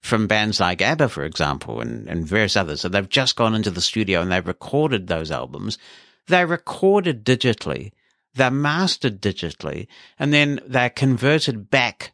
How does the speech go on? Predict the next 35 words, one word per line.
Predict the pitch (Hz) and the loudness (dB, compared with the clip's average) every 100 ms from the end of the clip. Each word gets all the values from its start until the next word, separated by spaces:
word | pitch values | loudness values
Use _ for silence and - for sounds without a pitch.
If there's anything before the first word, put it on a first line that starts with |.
| _ | _
to | - 120 | -6 0
analog | 120 131 117 78 80 107 - _ _ _ _ - | 0 2 0 0 -2 -6 -12 _ _ _ _ -8
for | - | -2
the | 120 120 | 2 2
vinyl | 117 123 139 139 | 2 2 0 0
album. | 160 185 135 76 - _ | -2 0 -2 -2 -12 _
I | |
mean, | 180 220 | -4 -4
come | - - 277 277 | -4 0 2 4
on. | 269 269 92 80 _ _ - | 4 4 0 -4 _ _ -14
If | 165 | -8
you've | 180 - | -6 0
got | 220 170 | 0 2
decent | 233 233 - 214 143 113 | 2 2 2 0 -2 0
gear, | 156 196 98 78 110 _ _ - - - | 2 4 2 -2 -12 _ _ -20 -16 -2
then | 196 196 | 2 4
the | 185 | 4
vinyl's | 180 269 247 202 175 | 4 6 6 4 2
not | 135 - | 0 0
gonna | 117 104 | -2 -2
sound | 110 101 98 | -2 -2 -2
better, | 107 151 175 | 0 2 2
and | 170 | 2
if | 156 | 2
you're | 170 | 2
not | 185 - | 2 0
careful, | - 131 127 87 101 | 2 2 2 -4 -4
it's | 107 | 0
gonna | 135 123 | 0 0
deteriorate | 113 117 - 156 127 110 107 | -2 -6 -2 -2 0 2 2
over | 107 98 | 2 -2
the | |
time, | - - 123 85 82 | -4 2 2 2 0
over | 127 107 | -2 -2
time | - 120 92 80 | -4 -2 -2 -2